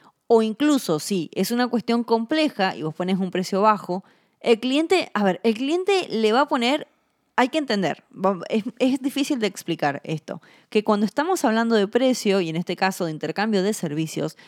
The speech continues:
hay que tener en cuenta no solamente lo que vos como freelancer estás pensando en relación a tu precio y a tu valor, quiero decir, sino también lo que el cliente está pensando en relación al valor y al precio de lo que estás dando.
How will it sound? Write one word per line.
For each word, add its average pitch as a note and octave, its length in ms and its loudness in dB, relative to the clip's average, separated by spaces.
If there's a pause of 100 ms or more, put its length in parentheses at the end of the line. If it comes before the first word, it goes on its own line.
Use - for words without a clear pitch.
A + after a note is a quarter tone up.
(220)
hay C4 160 0
que D4+ 100 -2
tener C4+ 280 0
en B3+ 80 -2
cuenta A#3+ 320 0
no A#3+ 100 2
solamente G#3+ 520 -2
lo D3 140 0
que C#3+ 180 -4
vos A3 260 4
como D#3+ 260 -6
freelancer F3+ 560 -2
estás D4 300 -4
pensando G3+ 760 -2 (260)
en F#3 140 0
relación E3 360 -2
a D#3+ 40 -4
tu C#3+ 120 -4
precio D#3+ 240 -4
y - 40 2
a - 40 -2
tu F3 100 -4
valor, F3 320 0
quiero D3+ 200 -4
decir, D#3+ 320 -4 (200)
sino A3+ 320 2
también B3+ 340 2
lo B3+ 120 4
que C4 80 0
el B3 80 0
cliente D#4+ 640 0
está E3+ 260 -2
pensando E3+ 540 -2 (100)
en B3+ 200 2
relación A3+ 520 0
al G3+ 200 2
valor F3+ 380 0
y F3 160 -2
al D3+ 140 -2
precio D3+ 320 -6
de C#3 60 -2
lo C3+ 120 -4
que D3+ 80 -12
estás D3 220 -8
dando. C3+ 360 -8